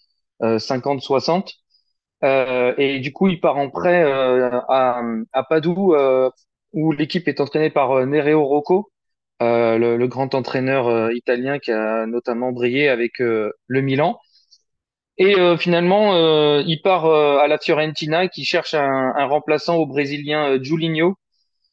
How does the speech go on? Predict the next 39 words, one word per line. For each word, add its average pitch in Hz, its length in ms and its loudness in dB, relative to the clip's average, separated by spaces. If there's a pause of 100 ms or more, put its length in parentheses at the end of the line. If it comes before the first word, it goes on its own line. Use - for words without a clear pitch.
(200)
qui, 147 300 -2
qui 151 120 -2
a 135 60 2
remporté 143 500 -2
le, 135 240 2
le 139 120 -2
Scudetto 143 460 -4
en 143 100 0
cinquante-six. 139 800 -4
Et 131 120 4
là, 151 240 4
euh, 123 560 4
il 139 100 -8
se, 127 360 0
il 127 80 -4
se 139 120 -4
pose, 147 340 0
euh, 123 320 4
vraiment, 135 520 0
euh, 120 260 2
en, 131 320 0
en 139 60 -2
Toscane, 160 600 -2
où 143 200 -4
il, 139 220 0
euh, 131 540 0
marque 143 340 -4
deux 135 160 -2
cent 165 180 -2
huit 156 180 -4
buts, 180 200 0 (220)
euh, 156 140 4
lors 143 180 0
de 139 80 -16
ses 147 340 -4
trois 151 180 -4
cent 165 140 -4
soixante-deux 160 320 -2
rencontres. 156 460 -2